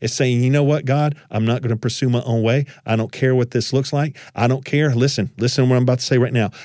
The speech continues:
"I don't care that my leader doesn't respect my gifts. I don't care that my leader even feels like I'm not called to anything but what I'm doing." Yeah. Listen, God may not be allowing your leader to see your future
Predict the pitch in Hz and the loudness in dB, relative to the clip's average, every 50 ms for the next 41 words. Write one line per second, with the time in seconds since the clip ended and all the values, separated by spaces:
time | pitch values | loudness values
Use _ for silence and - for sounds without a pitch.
0 | - - 117 123 131 131 - - - - 156 160 139 156 - 127 120 113 117 117 | -14 -4 0 0 2 0 0 -4 -4 -2 0 0 0 -2 -2 -2 -2 0 2 2
1 | 123 147 160 139 123 127 131 120 120 135 - 123 110 104 - - - - - - | 2 2 2 2 0 0 0 0 0 -4 -4 -4 -4 -4 -4 -8 -10 -8 -2 -2
2 | 131 131 - - - - 131 120 117 107 104 104 113 127 151 160 - - - - | -2 -2 -2 -6 -8 -4 -2 -2 -2 -2 -4 -2 0 0 0 0 -2 -6 -8 -10
3 | - - - - - - 117 135 170 175 135 - - 156 147 139 151 147 156 127 | -12 -20 -20 -20 -10 -2 0 0 0 0 -2 -4 -2 0 0 0 0 -2 0 0
4 | 127 131 131 135 151 139 139 147 - - 147 160 139 131 117 - - 156 160 151 | 0 2 2 2 2 2 0 -2 0 -2 -2 0 0 0 -2 -2 -2 0 0 0
5 | 139 - 135 131 131 123 - - 131 143 156 160 156 151 147 135 - - - - | 0 0 0 -2 -2 -4 -6 -4 -2 -2 0 0 2 2 0 0 -2 -6 -12 -14
6 | - - 165 165 160 127 110 107 107 120 - - 131 139 135 147 139 139 143 131 | -10 -4 -2 0 2 2 2 0 -2 -4 -2 -2 -2 -2 0 0 0 2 0 0
7 | 135 - 131 127 123 117 110 123 - - 117 117 113 113 113 117 113 107 135 147 | -2 -2 -2 -2 -2 -2 -2 -4 -4 -2 -2 -2 -2 -2 -2 -4 -4 -2 0 0
8 | 143 117 90 80 - _ _ _ _ _ _ _ _ _ _ _ _ _ _ - | 0 0 -2 -4 -10 _ _ _ _ _ _ _ _ _ _ _ _ _ _ -2
9 | 160 190 180 - - _ _ _ _ _ _ _ _ _ _ _ _ _ _ _ | 0 0 0 0 -6 _ _ _ _ _ _ _ _ _ _ _ _ _ _ _
10 | _ _ _ - 185 233 233 - 131 117 - - - - - _ _ _ _ - | _ _ _ -2 -2 -2 0 -2 -4 -6 -8 -18 -20 -20 -20 _ _ _ _ -18
11 | - 165 139 196 214 240 277 285 262 202 180 170 165 165 - 143 139 135 135 131 | -8 -4 0 0 0 0 0 -2 0 0 0 0 0 -2 -4 -2 0 0 2 2
12 | 135 147 160 151 131 127 123 120 120 117 107 107 123 139 135 113 98 - - 127 | 0 0 0 0 0 0 0 0 0 0 0 0 2 2 2 0 -2 -4 -6 -8
13 | - - 135 143 143 131 120 113 - - 147 143 139 - 160 151 151 - | -6 -2 -2 -2 0 0 -2 -4 -4 -2 -2 -2 -2 -2 -4 -4 -4 -8